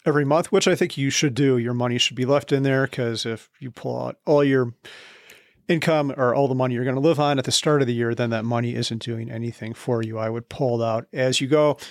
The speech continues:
I think you've got a greater chance of success that way.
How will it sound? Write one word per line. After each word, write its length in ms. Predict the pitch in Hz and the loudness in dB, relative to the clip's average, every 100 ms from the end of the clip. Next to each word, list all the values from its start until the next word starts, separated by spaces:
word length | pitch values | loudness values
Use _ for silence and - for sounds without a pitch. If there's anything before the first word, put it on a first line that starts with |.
| - - - _ - | -20 -20 -20 _ -14
I 100 | 135 | -14
think 140 | 123 | -10
you've 140 | 120 | -12
got 160 | - 113 | -2 -2
a 80 | 110 | -2
greater 440 | - 120 117 113 | -2 -2 0 -4
chance 420 | - - 117 120 | -4 -2 -2 -2
of 120 | 123 107 | -4 -4
success 520 | - - 127 117 - | -2 0 0 0 -2
that 320 | - 127 123 | 0 0 0
way. 280 | 120 113 | -2 -4